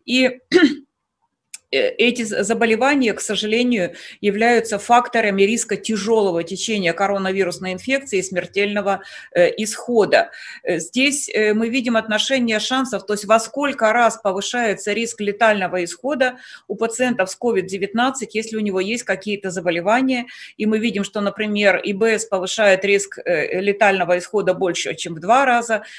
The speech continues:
диабет больше, чем в три раза, артериальная гипертония почти в четыре раза. Э, сильными факторами риска являются фибрилляция предсердия, ожирение, хроническая болезнь почек и, э,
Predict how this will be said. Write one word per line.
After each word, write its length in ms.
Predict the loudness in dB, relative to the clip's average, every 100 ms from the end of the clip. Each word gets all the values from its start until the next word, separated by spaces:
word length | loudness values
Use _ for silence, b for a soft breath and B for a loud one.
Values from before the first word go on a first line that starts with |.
| B
диабет 500 | 2 4 6 4 2
больше, 280 | 0 0 -2
чем 220 | -8 -8
в 80 | -8
три 280 | -4 2 4
раза, 320 | 6 4 4 -2
артериальная 520 | 0 0 2 2 -2
гипертония 680 | -4 -6 -2 -2 -2 -2 -2
почти 520 | -4 -6 -6 -6 B B B
в 60 | -6
четыре 600 | -2 0 2 4 6 6
раза. 520 | 6 6 4 2 0 B B -2
Э, 240 | 0 0
сильными 500 | -2 -2 0 0 0
факторами 540 | 0 0 0 -2 0 0
риска 280 | -2 -2 -2
являются 500 | 2 2 2 0 -8
фибрилляция 640 | -8 -4 2 2 0 -4
предсердия, 640 | -6 -8 -4 -2 -2 -2 -2
ожирение, 540 | -2 -2 -2 -2 -4
хроническая 640 | -2 -2 -2 -8 -4 -2
болезнь 460 | 0 0 -2 -6 -6
почек 460 | -4 -2 -4 -12 B B B _
и, 140 | 2 2
э, 480 | 2 4 4 4